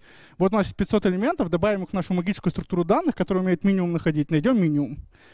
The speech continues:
После этого выкинем вот этот первый элемент и добавим пятьсот первый. Теперь в структуре данных лежат числа, которые ответственны за второе окошечко. Там найдем минимум и так далее. То есть,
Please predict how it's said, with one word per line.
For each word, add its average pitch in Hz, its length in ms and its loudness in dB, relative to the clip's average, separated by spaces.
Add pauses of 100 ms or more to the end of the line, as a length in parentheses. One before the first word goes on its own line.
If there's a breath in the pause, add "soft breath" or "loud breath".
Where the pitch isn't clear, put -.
После 190 240 4
этого 214 220 2
выкинем 196 340 0
вот 175 100 2
этот 185 180 2
первый 277 340 2
элемент 156 560 -2
и 170 60 -6
добавим 208 340 2
пятьсот 214 280 -2
первый. 143 360 -4 (500 soft breath)
Теперь 220 220 0
в - 20 0
структуре 196 260 -8
данных 226 260 0
лежат 180 200 0
числа, - 260 0
которые 175 300 2
ответственны 196 300 0
за 175 100 2
второе 175 320 0
окошечко. - 520 -8 (340 soft breath)
Там 165 180 0
найдем 151 240 -4
минимум 175 300 -2
и - 20 -2
так 139 160 -4
далее. 127 260 -6 (380 soft breath)
То 170 60 -4
есть, - 120 -6